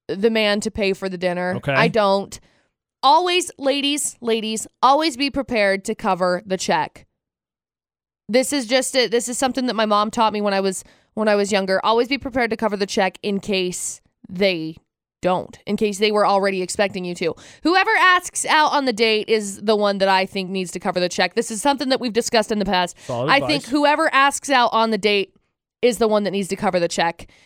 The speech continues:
Speaker 1: But if you were to say, you know, "Let's go Dutch or something," whatever, sure.
Speaker 2: Probably needs to be clarified
Speaker 1: It needs to be clarified
Speaker 2: ahead of time.
Speaker 1: beforehand.
Speaker 2: Okay.
Speaker 1: It
Speaker 2: I'll get
Speaker 1: doesn't
Speaker 2: a
Speaker 1: need to be while we're sitting there, because I've had a situation, uh,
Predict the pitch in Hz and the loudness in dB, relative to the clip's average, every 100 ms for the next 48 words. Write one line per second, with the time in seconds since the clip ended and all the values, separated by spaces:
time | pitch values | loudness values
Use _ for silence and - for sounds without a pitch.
0 | _ _ _ _ - 196 262 269 233 - | _ _ _ _ -16 0 4 4 2 -2
1 | - _ _ 214 240 240 226 247 233 226 | -10 _ _ 0 2 2 -2 -2 2 2
2 | - 233 214 202 202 196 _ _ 247 233 | 2 2 4 2 -2 -6 _ _ -4 -2
3 | 214 214 - 208 226 233 240 214 202 196 | 0 -2 0 2 2 2 -2 0 0 0
4 | 190 190 190 _ 185 180 165 110 - _ | -2 -2 -8 _ -4 -2 -2 -6 -10 _
5 | - 165 95 135 _ - 214 208 196 175 | -8 -4 -4 -8 _ 0 2 2 0 -2
6 | 170 - 165 156 - 147 139 135 330 349 | -2 -2 0 0 0 -2 0 2 2 2
7 | 302 311 302 294 254 - 226 226 233 226 | 0 0 2 4 4 4 4 4 4 2
8 | 196 185 151 170 - 131 98 _ _ - | 2 0 -6 -6 -6 -6 -10 _ _ 0
9 | - - 320 311 311 269 247 262 247 247 | 2 6 6 4 0 0 0 4 4 4
10 | 233 226 262 233 214 185 175 175 - - | 2 0 0 2 2 0 0 -4 -8 -14
11 | 202 247 269 233 196 262 262 262 233 277 | -6 0 2 2 4 2 4 2 0 -2
12 | - 247 233 214 226 214 202 - 220 147 | -2 0 0 0 0 0 -2 -2 0 0